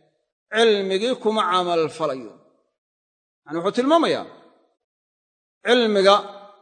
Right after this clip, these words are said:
cilmiga saxiixa shareecada loo aqoon yeesho marka hore waa in la helaa. Cidda Allah ka baqanaysana waa cidda culamada ah. Culamana waxay ku noqonayaan yacni cilmigoodii anfacayo oo cilmi naafica ku sifaysan markay cilmigii ku camal falaan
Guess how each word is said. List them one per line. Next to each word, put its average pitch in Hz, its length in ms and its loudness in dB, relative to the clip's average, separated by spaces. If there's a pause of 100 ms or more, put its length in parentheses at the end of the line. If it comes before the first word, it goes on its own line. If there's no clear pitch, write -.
(220)
cilmiga 202 340 2
saxiixa 214 480 0
shareecada 196 440 0
loo 220 240 0
aqoon 233 240 2
yeesho 240 340 0
marka 254 200 -2
hore 214 120 2
waa 208 160 2
in 190 100 -2
la 165 60 2
helaa. 147 300 -4 (1200)
Cidda 254 220 4
Allah 269 200 6
ka 269 120 6
baqanaysana 277 640 2
waa 262 140 4
cidda 254 200 2
culamada 214 400 4
ah. 143 140 -2 (1160)
Culamana 285 340 6
waxay 269 220 4
ku 330 120 -4
noqonayaan 262 600 4 (840)
yacni 202 260 0
cilmigoodii 254 560 2
anfacayo 214 680 2 (580)
oo 208 100 -2
cilmi 226 300 0
naafica 208 580 0
ku 262 120 -10
sifaysan 185 640 -4
markay 208 280 -4
cilmigii 208 360 0
ku 208 120 -4
camal 185 300 -2
falaan 170 440 0